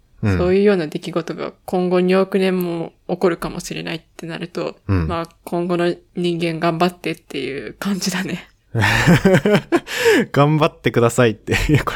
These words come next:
Speaker 1: れ、これ二億年この音声データ残ったら伝わる可能性ある。
Speaker 2: そうだね。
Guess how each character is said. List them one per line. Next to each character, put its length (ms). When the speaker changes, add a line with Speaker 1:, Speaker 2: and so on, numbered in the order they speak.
Speaker 1:
れ、 140
こ 140
れ 80
二 180
億 280
年 220
こ 140
の 140
音 240
声 580
デ 140
ー 20
タ 120
残 200
っ 20
た 180
ら 160
伝 240
わ 60
る 80
可 220
能 60
性 220
あ 40
る。 160
Speaker 2:
そ 300
う 40
だ 120
ね。 440